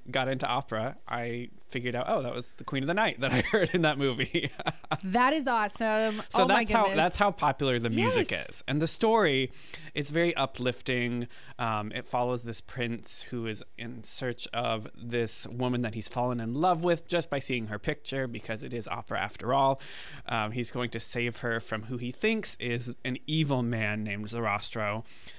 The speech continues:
Speaker 1: But then we find out in Act Two that things are not exactly as he was told, and Zarastro is actually the king of good. And it's just about a story about enlightenment and joining this side of good as opposed to evil,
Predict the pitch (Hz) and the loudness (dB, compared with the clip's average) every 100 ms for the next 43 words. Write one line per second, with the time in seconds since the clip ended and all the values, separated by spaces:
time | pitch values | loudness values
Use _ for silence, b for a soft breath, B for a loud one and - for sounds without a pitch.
0 | B 127 151 151 147 151 139 127 127 123 | B -4 0 0 2 2 2 2 0 -2
1 | - - 139 127 127 - 113 110 107 110 | -6 -4 0 0 0 -2 -2 0 0 -2
2 | - 131 123 127 120 117 117 113 113 127 | -6 -4 -2 -4 -4 -4 -2 -2 -2 -2
3 | 120 131 107 113 - 135 131 131 - - | -2 -2 -2 -2 -2 0 0 0 -2 0
4 | 139 131 147 208 254 B B B - 123 | 2 4 4 2 -2 B B B -6 -2
5 | 113 110 110 113 110 - 117 113 113 - | 0 0 0 -4 -6 -8 -2 0 0 -2
6 | 117 117 - - 120 113 107 - - 202 | -6 -6 -6 -2 -2 -2 -4 -6 -8 -6
7 | 117 123 117 107 104 127 120 135 180 214 | -6 -4 -6 -6 -4 2 4 4 0 -4
8 | B B B - 123 113 110 110 110 110 | B B B -8 -4 -2 -2 -2 -2 -4
9 | - 120 - 123 - 123 - 117 - 127 | -4 -4 -4 -4 -4 -4 -4 -6 -4 -2
10 | 120 117 - 113 113 131 143 143 147 147 | 0 -2 -4 -4 -4 -4 -4 -4 -4 -6
11 | - - 113 110 110 120 120 127 123 113 | -8 -10 -6 -6 -4 -2 -2 -2 -2 -2
12 | 113 - - - - 113 113 110 110 117 | -2 -4 -8 -10 -4 -4 -2 -4 -4 -2
13 | 113 113 120 117 - 117 - - 120 123 | -2 -2 -6 -10 -8 -8 -6 -8 -4 -4
14 | 120 120 123 | -2 -2 -2